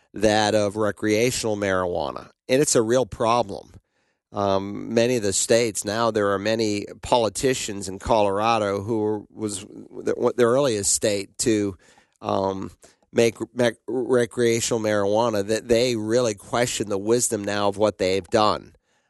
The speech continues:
Um, money, greed often drives it, not to mention a, um, a morality that is not rooted in Scripture. And, and that's really where we are going as a nation.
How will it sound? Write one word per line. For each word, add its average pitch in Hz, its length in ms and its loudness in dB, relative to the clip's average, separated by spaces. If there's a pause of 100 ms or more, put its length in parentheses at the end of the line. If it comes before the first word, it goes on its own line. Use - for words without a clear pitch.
(140)
Um, 92 400 -8
money, 135 480 2
greed 120 540 0
often 107 440 -2
drives 104 480 0
it, 98 240 -4
not 110 220 0
to 123 100 -4
mention 104 600 -2 (400)
a, 101 380 2 (320)
um, 98 400 -12 (1080)
a 117 100 2
morality 110 760 2
that 101 160 -2
is 101 160 -2
not 110 260 0
rooted 110 380 0
in 98 140 -6
Scripture. - 640 -2 (240)
And, 113 200 -2
and 143 180 0
that's 147 340 2 (160)
really 120 460 2
where 110 280 0
we 107 220 -2
are 98 160 0
going 101 400 0
as 101 220 -4
a 98 40 2
nation. 101 600 -2